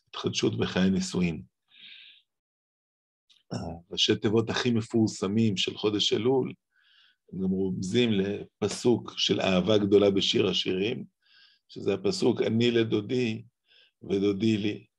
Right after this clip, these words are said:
יש כמה וכמה ראשי תיבות, אבל, אה, אלה הראשי תיבות אולי הכי משמעותיים. "אני לדודי ודודי לי", הראשי תיבות, אה, שהכי מסמלים את חודש אלול, וגם הכי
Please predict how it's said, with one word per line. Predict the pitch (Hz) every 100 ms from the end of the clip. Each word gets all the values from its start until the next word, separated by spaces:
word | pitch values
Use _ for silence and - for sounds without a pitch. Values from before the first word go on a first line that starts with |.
| _ _ _ _ -
יש | -
כמה | - 90 87
וכמה | - 95 92 87
ראשי | 87 98
תיבות, | 92 101 80 127 -
אבל, | 90 87 85 - _ _ _ -
אה, | 90 87 85 85 85 - _ _ _ _ _ _ _ _ _ _ _ _ _ _ _ - - -
אלה | 92 90
הראשי | 90 - -
תיבות | - 92 92 -
אולי | 92 95
הכי | - 98
משמעותיים. | 92 90 - 95 98 - 208 208 170 - _ _ _ _ _ -
"אני | 101 101
לדודי | 101 92 95 95 104 92
ודודי | 92 92 98 92
לי", | 92 85
הראשי | 85 -
תיבות, | - 90 92 - 85
אה, | 85 165 165 - _ _ - - _
שהכי | - - - 90 -
מסמלים | 98 90 - 98 101 104 92
את | 95
חודש | - 113 104 92
אלול, | 73 113
וגם | 98 95
הכי | 92 113 104